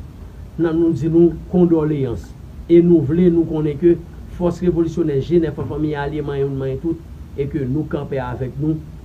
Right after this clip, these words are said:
e ke nou solidè avèk nou, e ke nou pataje pèn nou, nou pataje tout doulè. Moun nan Nip, moun nan Suit, moun nan Grandans, e ke nou resanti nan moman sa a.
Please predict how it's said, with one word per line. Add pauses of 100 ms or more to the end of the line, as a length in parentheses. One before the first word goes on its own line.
(140)
e
ke
nou
solidè
avèk
nou, (320)
e
ke
nou
pataje (200)
pèn
nou, (260)
nou
pataje
tout (100)
doulè. (340)
Moun
nan
Nip, (400)
moun
nan
Suit, (360)
moun
nan
Grandans, (380)
e
ke
nou
resanti
nan
moman
sa
a.